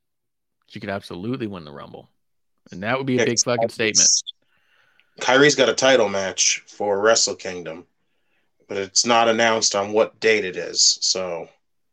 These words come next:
Speaker 2: which is crazy
Speaker 1: Oh.
Speaker 2: 'cause Wrestle Kingdom literally only has,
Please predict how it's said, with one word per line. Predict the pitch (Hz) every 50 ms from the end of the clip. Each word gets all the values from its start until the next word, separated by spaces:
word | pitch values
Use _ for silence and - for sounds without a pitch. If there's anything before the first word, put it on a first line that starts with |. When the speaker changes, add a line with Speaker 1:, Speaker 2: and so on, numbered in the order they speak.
| _ _ _ _ _ _ _ -
Speaker 2:
which | 101 104 113 131
is | 165 196 -
crazy | 117 - 151 156 160 151 127 107
Speaker 1:
Oh. | 98 -
Speaker 2:
'cause | - - - 127
Wrestle | 135 - - 160 143 -
Kingdom | 151 147 135 120 123 113 113
literally | 120 120 120 117 117 117
only | 117 117 117 113 107
has, | 104 113 117 113 107 104 101 92 - - - -